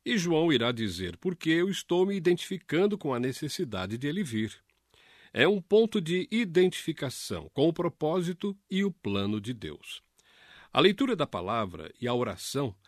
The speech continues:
se juntam lindamente e belamente nos livros de Esdras e Neemias. E talvez valesse a pena dar uma olhada por um momento em Esdras, capítulo nove, versículo quatro. "Então se ajuntaram a mim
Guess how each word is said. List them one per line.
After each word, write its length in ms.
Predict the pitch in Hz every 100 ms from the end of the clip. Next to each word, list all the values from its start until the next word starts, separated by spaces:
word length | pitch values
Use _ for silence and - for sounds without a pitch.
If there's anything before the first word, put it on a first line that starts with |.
| _
se 220 | - 214
juntam 560 | 135 120 220 175 101 95
lindamente 720 | 147 220 165 90 87 127 -
e 60 | 135
belamente 760 | 98 120 170 131 90 104 123
nos 180 | 135 131
livros 500 | 90 90 98 110 95
de 180 | 101 107 -
Esdras 640 | 127 147 131 156 156 -
e 100 | 131
Neemias. 800 | 135 147 139 92 76 65 - - _ _ _ _ - - -
E 80 | 113
talvez 360 | 151 139 170
valesse 360 | 143 131 127 -
a 40 |
pena 360 | 101 120 135 113 - -
dar 280 | 104 107 107
uma 360 | 95 87 87
olhada 520 | 120 107 110 131 82 76
por 160 | 101
um 60 | 98
momento 460 | 127 107 131 - -
em 160 | 135
Esdras, 580 | 113 117 87 82 - -
capítulo 460 | - 113 160 147 135
nove, 340 | 113 107 80 - _ _ -
versículo 520 | 95 - 113 123 123
quatro. 540 | - 82 - - - _ _ _ - _ -
"Então 360 | 131 147 160 196
se 160 | -
ajuntaram 680 | 156 135 139 - 139 147 123
a 60 | 101
mim 260 | 113 160